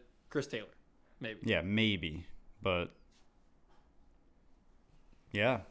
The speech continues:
Speaker 2: it's, uh,
Speaker 1: 'Cause
Speaker 2: I don't
Speaker 1: listen
Speaker 2: know Dodgers. I don't know Dodgers fans. That's, um,
Speaker 1: Listen, man.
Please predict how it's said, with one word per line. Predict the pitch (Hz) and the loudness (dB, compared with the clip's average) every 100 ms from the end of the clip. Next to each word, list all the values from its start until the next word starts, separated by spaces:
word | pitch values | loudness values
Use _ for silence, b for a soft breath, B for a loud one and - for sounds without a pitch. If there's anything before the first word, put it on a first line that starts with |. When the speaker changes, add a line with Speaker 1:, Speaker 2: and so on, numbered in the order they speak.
| - | -8
Speaker 2:
it's, | 107 - | -4 0
uh, | 117 110 107 98 b b b - - - - - - - | 2 2 0 -6 b b b -20 -20 -20 -20 -20 -20 -4
Speaker 1:
'Cause | - 185 - | 6 6 6
Speaker 2:
I | 123 | 4
don't | 156 | 6
Speaker 1:
listen | 196 - | 8 8
Speaker 2:
know | 101 | 4
Dodgers. | 101 98 - - | 0 -6 -8 -6
I | 107 | 2
don't | 117 | 4
know | 127 113 | 6 6
Dodgers | 98 90 87 82 | 6 4 0 -2
fans. | 98 92 92 - | -2 -2 -2 -2
That's, | 98 98 - | -2 -2 -2
um, | 92 87 87 85 b b - - - - - _ - - | -2 -2 -4 -6 b b -18 -20 -20 -20 -20 _ -18 -2
Speaker 1:
Listen, | 160 196 220 160 | 0 4 2 2
man. | 131 123 | 0 0